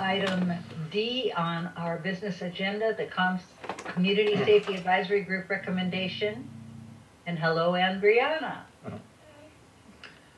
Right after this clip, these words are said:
Speaker 2: So let me just, uh, say a couple things on this, uh, Madam Mayor. So, uh, at their last council meeting, we gave you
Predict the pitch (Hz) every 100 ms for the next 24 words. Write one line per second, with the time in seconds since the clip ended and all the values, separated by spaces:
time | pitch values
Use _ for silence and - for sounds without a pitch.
0 | - - - - - 131 143 147 135 -
1 | - 139 - 127 110 139 - - 127 123
2 | 113 107 117 156 - - 104 104 98 101
3 | 104 101 104 101 95 92 120 107 113 113
4 | 123 - 139 127 135 139 147 135 127 127
5 | 123 120 110